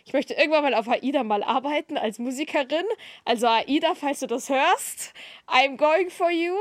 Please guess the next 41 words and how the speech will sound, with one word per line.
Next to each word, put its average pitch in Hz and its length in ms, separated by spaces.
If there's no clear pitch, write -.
Ich 247 140
weiß, 247 240
dass 226 140
die 233 120
mega 214 340
die 202 120
Umweltsünder 208 640
sind 220 200
und 190 100
dass 196 140
Kreuzfahrtschiffe 202 720
eigentlich 190 320
total 196 300
schlecht - 320
sind 185 160
für 208 120
die 208 120
Umwelt, 277 560
aber 220 360
irgendwo 226 280
muss 214 180
ich 208 100
auch 220 100
mein 226 180
Geld 233 160
verdienen 240 420
und 202 160
wenn 214 140
es 208 100
auf 202 120
einem 214 100
schönen 220 280
Schiff - 260
sein 214 340
kann, 240 340
dann 202 240
ist - 280
das 220 100
doch - 160
eigentlich 202 560
schön 202 500